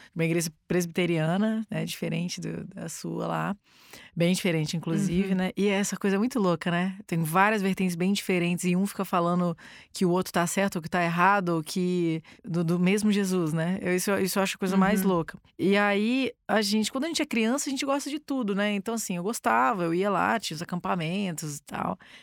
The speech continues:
Speaker 1: Mas eu fui crescendo e fui tomando muita antipatia daquilo, porque nada que era muito engessado eu nunca gostei. Sempre fui muito livre, sempre fui muito criativa, né? Sempre gostei.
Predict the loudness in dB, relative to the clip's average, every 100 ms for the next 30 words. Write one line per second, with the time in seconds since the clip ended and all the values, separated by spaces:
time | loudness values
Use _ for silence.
0 | _ 0 0 0 -2 0 0 0 0 2
1 | 0 0 -4 -2 0 2 2 4 4 2
2 | 0 -2 0 -2 0 -2 0 0 2 0
3 | -2 -4 -4 -4 -6 -10 -6 -2 0 2
4 | 0 -2 -2 0 4 4 2 2 2 0
5 | 0 -2 2 2 2 0 -2 -4 -4 -4
6 | -6 -4 -4 -4 -4 -2 -2 -2 -2 0
7 | 0 -2 -4 -6 -4 -4 -4 -6 -2 -2
8 | -2 -4 -4 -2 -2 -2 -2 -2 -2 -2
9 | -2 -6 -6 -4 0 -2 -2 -6